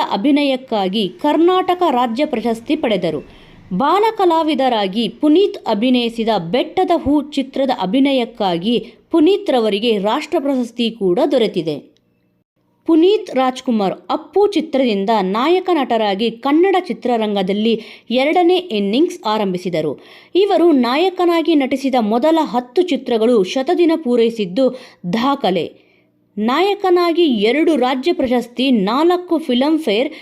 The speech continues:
ಎರಡು ಸೈಮಾ, ಹೀಗೆ ಹತ್ತು ಹಲವು ಪ್ರಶಸ್ತಿಗಳನ್ನು ಇವರು ಪಡೆದಿದ್ದಾರೆ.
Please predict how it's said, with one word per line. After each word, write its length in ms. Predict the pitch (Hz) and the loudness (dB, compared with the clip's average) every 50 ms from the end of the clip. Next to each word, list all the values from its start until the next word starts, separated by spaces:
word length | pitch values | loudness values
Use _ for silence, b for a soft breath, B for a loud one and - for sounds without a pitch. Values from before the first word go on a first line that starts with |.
| B B B | B B B
ಎರಡು 400 | 226 247 262 277 320 359 359 339 | -2 0 0 2 2 4 2 2
ಸೈಮಾ, 540 | - - - 226 233 277 294 294 285 233 202 | 2 0 0 0 2 2 2 2 2 0 -2
ಹೀಗೆ 440 | 190 190 - 285 320 349 302 330 349 | -6 -4 -2 0 2 2 2 2 0
ಹತ್ತು 460 | 294 220 254 269 269 - - 415 392 | 0 0 -2 -4 -4 -4 -2 0 0
ಹಲವು 340 | 311 302 269 254 254 277 269 | 0 0 0 0 0 -2 -2
ಪ್ರಶಸ್ತಿಗಳನ್ನು 840 | 269 208 196 196 240 226 233 - 226 208 190 190 180 175 175 208 240 | -2 -6 -4 -2 -4 -4 -4 -6 -4 -2 0 0 0 0 -2 -2 -2
ಇವರು 260 | 233 190 185 240 285 | -2 -2 -2 -2 -2
ಪಡೆದಿದ್ದಾರೆ. 920 | - 320 277 277 240 220 190 156 160 165 151 147 147 135 - - _ _ | -2 0 0 0 -2 -2 -4 -4 -4 -4 -4 -4 -4 -6 -8 -12 _ _